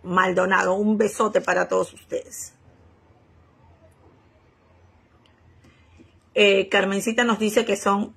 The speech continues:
los que están en la calle son extranjeros. No, no solamente los extranjeros. Y no son un montón extranjeros. Porque hasta los extranjeros, como piden, este, apoyo y todo lo demás, están incluso mucho, mucho mejor que peruanos.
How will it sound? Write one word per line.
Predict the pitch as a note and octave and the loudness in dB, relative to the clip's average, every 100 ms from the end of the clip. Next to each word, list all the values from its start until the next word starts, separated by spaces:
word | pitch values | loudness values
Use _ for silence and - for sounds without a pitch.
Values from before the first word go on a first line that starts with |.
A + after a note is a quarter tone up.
| - | -4
los | F3+ F3+ - | -2 -2 -4
que | - | -8
están | F3 - G3+ | -6 -4 -4
en | G3 | -4
la | F3 | -2
calle | F#3+ G3 G3+ | 0 0 0
son | F#3+ F#3 | -4 -8
extranjeros. | - E3+ - E3 F3 F#3+ | -8 -10 -6 -4 -4 -6
No, | A#3+ G3+ F#3+ - _ _ _ | -2 0 0 -4 _ _ _
no | G#3+ A3 | -6 -6
solamente | - F#3 F3 F3 F3 | -4 -4 -4 -4 -2
los | F3 E3+ | -4 -4
extranjeros. | E3 - G#3 - D#3+ - - - - | -8 -12 -16 -12 -12 -12 -18 -18 -4
Y | A3 | 0
no | G#3+ B3 | 2 2
son | A#3+ G#3+ | 0 -2
un | G#3 | -2
montón | F#3+ E3+ F3 F3+ | -4 -4 -4 -6
extranjeros. | - E3 E3 - - - - - - - | -10 -12 -10 -10 -10 -14 -20 -20 -20 0
Porque | A#3+ A3+ | 2 4
hasta | - G3+ | 2 2
los | G3+ | 2
extranjeros, | G3 - F#3 F3+ C4 B3+ G3+ - - | 0 -2 -4 0 2 4 2 -2 -10
como | - F3 F3 | -4 -4 -2
piden, | A3 A3 A3 - _ _ _ _ - | 0 0 0 -8 _ _ _ _ -2
este, | F3 - - E3+ - - | -2 -2 -4 -4 -4 -2
apoyo | F3 F3 B3 A#3+ G3 | -2 2 4 4 2
y | |
todo | F#3 G3+ | 0 2
lo | G#3 F#3+ | 2 2
demás, | F3+ G#3+ - - _ _ _ _ - _ _ - _ _ _ - - _ - - - - - - | 0 -2 -2 -8 _ _ _ _ -20 _ _ -20 _ _ _ -20 -20 _ -20 -20 -20 -20 -14 -8
están | G3 G#3+ G#3+ | -4 0 0
incluso | G3 C4 C4+ G#3+ | -2 -2 -2 -2
mucho, | G3 G3+ - - | -2 -6 -10 -6
mucho | G#3 A#3 C4 A#3 | -2 0 0 -2
mejor | F3+ - F#3 | -6 -4 -4
que | - | -4
peruanos. | - E3 - - | -4 -4 -4 -10